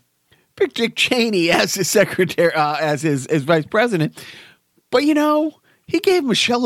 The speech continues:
Obama candy at a funeral recently. Went over really great. The people kinda liked it. Nice little bonding moment.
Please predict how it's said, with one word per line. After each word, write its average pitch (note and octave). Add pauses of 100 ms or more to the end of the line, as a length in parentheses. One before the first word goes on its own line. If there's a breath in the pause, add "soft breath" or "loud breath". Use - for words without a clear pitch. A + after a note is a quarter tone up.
Obama E3+
candy F#3+
at C3
a -
funeral G3
recently. F#3+ (560 loud breath)
Went G4+
over E4+
really C#4
great. E3 (240)
The C4+
people E4+
kinda A#3
liked C#3
it. G2+ (240 loud breath)
Nice E4
little C4+
bonding E3+
moment. A2